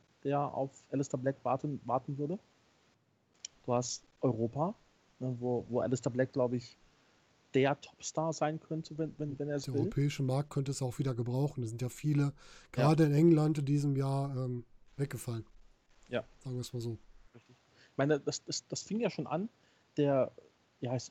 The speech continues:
Speaker 1: will nicht sagen, die, die, die Zerstörung des Aleister Black oder so, sondern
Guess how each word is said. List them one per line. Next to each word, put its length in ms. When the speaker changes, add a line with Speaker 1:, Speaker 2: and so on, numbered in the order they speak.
Speaker 1:
will 120
nicht 140
sagen, 200
die, 120
die, 260
die 220
Zerstörung 540
des 120
Aleister 240
Black 240
oder 160
so, 100
sondern 320